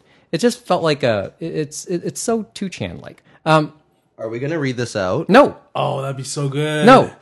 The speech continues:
Speaker 1: we're
Speaker 3: Is
Speaker 1: not.
Speaker 3: it the one we got, or is it one you got that's separate?
Speaker 2: It's the
Speaker 1: No,
Speaker 2: one,
Speaker 1: no, it's the one
Speaker 2: it's the one
Speaker 1: you,
Speaker 2: we got.
Speaker 1: everyone got it.
Speaker 3: Oh.
Speaker 1: Which was awesome.
Speaker 3: You know, it's, it's, it's funny, in that particular one, I don't know if you guys read the first part where he's complaining about the cinder blocks.
Speaker 1: Yes.
Speaker 3: It, it kinda seems out of position. I have contacts to that.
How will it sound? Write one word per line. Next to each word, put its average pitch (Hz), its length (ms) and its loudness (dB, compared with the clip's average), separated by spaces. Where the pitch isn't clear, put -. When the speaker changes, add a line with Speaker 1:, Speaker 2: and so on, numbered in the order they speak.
Speaker 1:
we're 160 80 4
Speaker 3:
Is 180 40 8
Speaker 1:
not. 196 140 8
Speaker 3:
it 233 40 8
the 240 60 6
one 226 180 2
we 196 100 -2
got, 320 360 0
or 156 60 0
is 151 100 -2
it 160 140 -4
one 160 260 0
you 151 100 2
got 123 160 0
that's 113 140 -12
separate? 120 180 -4
Speaker 2:
It's - 40 -12
the 156 120 4
Speaker 1:
No, 233 140 12
Speaker 2:
one, 247 80 12
Speaker 1:
no, 214 120 10
it's 202 200 6
the 220 80 6
one 214 100 8
Speaker 2:
it's 208 80 6
the 143 60 8
one 135 120 6
Speaker 1:
you, 123 80 6
Speaker 2:
we 117 80 4
got. 98 320 4
Speaker 1:
everyone 190 440 4
got 147 240 6
it. - 100 -10
Speaker 3:
Oh. 117 320 -8
Speaker 1:
Which 170 120 4
was 190 140 2
awesome. 110 460 0
Speaker 3:
You 160 100 4
know, 226 120 2
it's, 190 160 0
it's, 175 200 -2
it's 156 180 -4
funny, 170 220 2
in 151 240 0
that 147 260 0
particular 139 340 -4
one, 117 220 -4
I 117 40 -6
don't 123 80 -6
know 131 80 -4
if 113 80 -8
you 117 60 -12
guys - 80 -18
read 127 140 -8
the 120 80 -10
first 143 400 -8
part 185 240 0
where 147 80 -4
he's 143 120 -2
complaining 139 260 -6
about 127 140 -6
the 117 60 -18
cinder 139 300 -10
blocks. 175 440 -14
Speaker 1:
Yes. 160 360 8
Speaker 3:
It, 139 40 -6
it 135 80 -8
kinda 160 280 0
seems 160 260 -2
out 143 140 0
of 139 180 -6
position. 143 500 -6
I 160 140 0
have 143 100 0
contacts 143 480 -6
to 98 60 -14
that. 123 320 -10